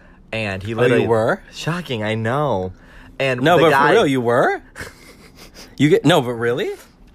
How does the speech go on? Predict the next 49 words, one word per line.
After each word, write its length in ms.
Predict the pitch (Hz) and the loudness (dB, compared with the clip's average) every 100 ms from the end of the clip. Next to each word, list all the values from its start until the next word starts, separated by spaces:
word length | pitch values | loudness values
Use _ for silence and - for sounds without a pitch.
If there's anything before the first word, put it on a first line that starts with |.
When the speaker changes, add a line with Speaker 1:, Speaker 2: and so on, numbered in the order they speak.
| - 151 | -12 2
Speaker 1:
It 160 | 170 | 4
was 160 | 190 196 | 4 2
like 280 | 196 170 - | 2 0 -2
Speaker 2:
Why 140 | 160 | 0
don't 120 | 196 | 0
you 60 | 185 | 0
put 140 | 180 | -2
that 160 | 165 202 | 2 2
on 140 | 240 | 2
your 100 | 151 | 0
Instagram? 300 | 113 107 - 156 | -4 -6 -4 0
Speaker 1:
I'm 240 | 151 123 | 0 0
doing 300 | 160 190 190 | 0 0 2
it, 140 | 165 | 2
like, 280 | 135 151 139 - | 4 0 0 -2
I 120 | 139 | -2
don't 160 | 143 | 0
know 160 | 151 165 | 2 2
if 100 | 156 | 2
I'm 140 | 143 | -2
gonna 120 | 143 135 | 0 -2
do 180 | 135 | 0
it 80 | 143 | -2
before 360 | 131 - 131 139 | -2 -4 -2 -2
Thursday 480 | 139 147 151 151 147 | 0 -2 0 0 0
or 80 | |
after 400 | 120 120 127 127 | 0 -4 -4 -8
Thursday, 480 | 120 95 87 - 78 | -8 -8 -10 -12 -12
so 100 | 95 | -8
I 60 | 104 | -6
don't 80 | 104 | -6
wanna 160 | 117 | -8
give 220 | 101 110 | -6 -6
it 80 | 107 | -4
away 320 | 104 104 98 | -4 -4 -6
yet. 240 | 101 - - - - - - - - - | -8 -12 -20 -20 -20 -20 -20 -20 -20 -18
But 540 | 101 98 165 143 127 - | -10 0 2 2 0 -4
I'm 80 | 120 | -4
gonna 160 | 123 | -4
do 160 | 113 127 | -4 -6
this 160 | 120 | -6
video, 460 | 98 135 135 113 104 | 0 0 2 0 0
and 80 | 107 | -2
he 80 | 104 | -4
happened 320 | 104 117 113 | -4 -4 -10
to 60 | |
see 200 | - 117 | -10 -10
me 140 | 107 104 | -8 -6
naked, 560 | 110 120 92 87 101 | -6 -6 -8 -8 -10